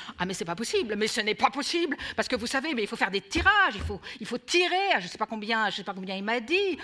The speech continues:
faut que je prenne le train ce soir pour Deauville, le papier, et cetera, et cetera. » Je lui dis, « Que voulez-vous ? Il ne peut pas vous recevoir. » « Ah, mais si, mais si, mais il faut qu'il me reçoive, mais c'est une affaire contre lui-même, mais c'est impossible,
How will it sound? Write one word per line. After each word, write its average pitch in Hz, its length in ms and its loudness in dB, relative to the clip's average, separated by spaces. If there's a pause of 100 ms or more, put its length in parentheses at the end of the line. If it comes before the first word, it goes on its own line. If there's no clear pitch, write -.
(140)
faut - 140 -2
que 247 80 -2
je - 60 -6
prenne 208 200 -2
le 285 140 0
train 392 340 4
ce 240 100 -6
soir 262 140 -6
pour 196 180 -10
Deauville, 302 380 0
le 226 60 -2
papier, 311 340 0
et 302 80 -4
cetera, 277 340 0
et 247 60 0
cetera. » 302 320 -2 (300)
Je 196 100 -12
lui 190 60 -8
dis, « 180 160 -16 (180)
Que 294 160 0
voulez-vous ? 285 540 -6 (180)
Il 208 160 -4
ne 285 140 0
peut 262 180 2
pas 339 300 2
vous 330 100 -6
recevoir. » « 240 720 -4 (340)
Ah, 277 320 6
mais 220 140 0
si, - 240 2 (380)
mais 277 100 4
si, - 200 2 (280)
mais 269 140 2
il 277 60 0
faut 359 260 0
qu'il 285 160 -4
me 254 80 0
reçoive, 302 420 2
mais 226 80 -4
c'est 220 300 -4
une 196 80 -4
affaire 175 360 -4 (280)
contre 269 540 -2
lui-même, 320 520 0
mais 214 60 -6
c'est 202 180 -6
impossible, 320 680 -2